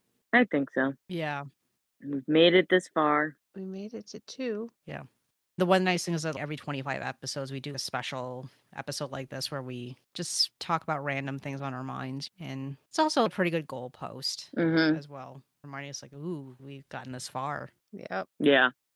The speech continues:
Speaker 2: Yeah.
Speaker 1: But on to the next twenty-five, and then the next one, and the next one, and then two hundred.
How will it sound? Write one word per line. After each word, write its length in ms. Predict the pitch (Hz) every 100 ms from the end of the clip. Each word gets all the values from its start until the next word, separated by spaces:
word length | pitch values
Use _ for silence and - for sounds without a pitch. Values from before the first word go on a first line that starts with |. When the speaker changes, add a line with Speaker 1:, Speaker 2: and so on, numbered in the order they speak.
| 185
Speaker 2:
Yeah. 220 | 175 170 160 _ _ _ _ -
Speaker 1:
But 220 | 120 107 - _ _ -
on 300 | 170 175 180
to 160 | - 180
the 60 | 180
next 320 | 185 185 -
twenty-five, 800 | - 196 190 196 185 190 208 214
and 160 | 175 165
then 160 | 165
the 60 | 165
next 320 | 160 185 _
one, 320 | 202 202 220
and 220 | 208 160 156
the 60 |
next 280 | 160 180 -
one, 220 | 220 226
and 80 | 175
then 160 | 151 160
two 280 | - 247
hundred. 440 | 277 247 170 143